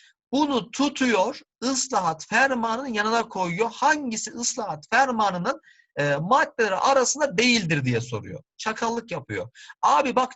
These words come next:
neden bunu yapmış peki? Çünkü ıslahat fermanında askerlikle ilgili maddeler var. Yani ne yapmaya çalışıyor? Aklınızı karıştırmaya çalışıyor. Bakın şimdi unutmayacağız abi. Askerlik vatan görevi haline getirildiği yer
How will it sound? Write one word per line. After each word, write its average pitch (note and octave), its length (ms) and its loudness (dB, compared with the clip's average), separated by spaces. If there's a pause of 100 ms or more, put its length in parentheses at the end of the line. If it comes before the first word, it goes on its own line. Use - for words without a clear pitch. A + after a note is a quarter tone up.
neden B3 360 2
bunu F3+ 140 -6
yapmış B2+ 460 -6
peki? D4 400 -8
Çünkü D4 400 -10
ıslahat A3 580 -6
fermanında A#3 760 -4
askerlikle A3+ 840 -2
ilgili G3+ 420 -10 (240)
maddeler G3 640 2
var. B2 320 -4 (260)
Yani B3+ 360 2
ne A#3+ 60 0
yapmaya D4+ 380 2
çalışıyor? D#3+ 480 -4
Aklınızı B3+ 460 0
karıştırmaya G3 560 -8
çalışıyor. - 720 -10
Bakın C#4+ 280 -2
şimdi C3 460 -6
unutmayacağız F3 720 -2
abi. F#2+ 320 -8 (340)
Askerlik C4+ 1040 0 (220)
vatan B3+ 600 0
görevi F#3+ 320 -2
haline C#3+ 480 -4
getirildiği F3 880 -2
yer B3 400 0